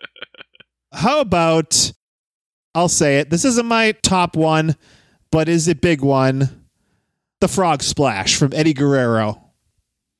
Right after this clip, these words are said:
Speaker 2: I thought the Superfly splash was fantastic, was great. There's no way to improve on that.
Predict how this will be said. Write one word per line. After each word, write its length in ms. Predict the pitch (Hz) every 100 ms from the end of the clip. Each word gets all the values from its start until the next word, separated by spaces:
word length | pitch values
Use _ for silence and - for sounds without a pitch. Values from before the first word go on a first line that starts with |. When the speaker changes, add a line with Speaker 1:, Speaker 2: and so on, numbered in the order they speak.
| _ _
Speaker 2:
I 120 | 175
thought 140 | 240 277
the 60 |
Superfly 580 | - 294 277 - 269 254
splash 680 | - 196 185 175 175 - - - - -
was 200 | 160 143
fantastic, 800 | - 160 143 180 202 185 247 -
was 140 | 131
great. 600 | 117 139 165 214 - - - _ _ _ _
There's 200 | - 277
no 100 | 277
way 80 | 277
to 100 | 285
improve 340 | 262 226 311 269
on 200 | 175 147
that. 460 | 127 101 - -